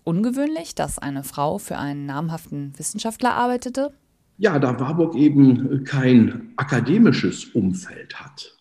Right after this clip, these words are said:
Speaker 2: ähm, sondern sein eigenes Institut gründet, braucht er natürlich auch Mitarbeiter. Und das ist ganz erstaunlich zu sehen, dass seine Bibliothek, die ja eine private Bibliothek ist, zunächst in seinem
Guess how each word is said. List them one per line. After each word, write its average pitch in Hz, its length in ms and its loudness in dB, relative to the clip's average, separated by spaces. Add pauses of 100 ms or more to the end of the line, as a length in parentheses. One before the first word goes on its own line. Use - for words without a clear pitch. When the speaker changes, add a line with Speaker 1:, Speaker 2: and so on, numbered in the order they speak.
(120)
Speaker 2:
ähm, 104 300 0
sondern 104 300 2
sein 104 160 0
eigenes 123 500 0
Institut - 720 -10
gründet, 131 580 6 (540)
braucht 117 320 -4
er 139 60 6
natürlich 135 420 6
auch 127 180 -6
Mitarbeiter. - 840 -4
Und - 160 -2
das 127 100 0
ist 139 140 -4
ganz 165 180 -2
erstaunlich 151 600 0
zu 127 160 2
sehen, 143 560 6 (300)
dass 123 180 0
seine 127 240 8
Bibliothek, 104 920 2
die 113 80 -2
ja 123 140 4
eine 139 160 6
private 170 540 0
Bibliothek - 720 -10
ist, - 260 -16
zunächst 143 640 6
in 131 300 6
seinem 101 480 2